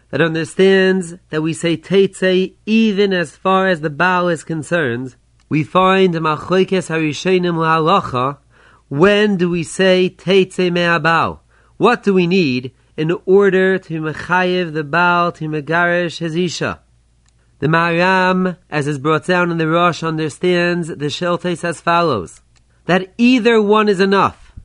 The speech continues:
Either Eidim that saw the Isha do a davar mechur, that alone is enough to say teitze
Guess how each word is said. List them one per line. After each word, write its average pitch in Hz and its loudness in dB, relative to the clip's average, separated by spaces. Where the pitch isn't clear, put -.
Either 165 2
Eidim 180 4
that 143 -4
saw 190 2
the 175 -2
Isha 175 -2
do 165 0
a 165 -2
davar 170 -2
mechur, 139 -2
that 196 0
alone 190 4
is 175 0
enough 160 0
to 156 -8
say 139 -2
teitze 190 0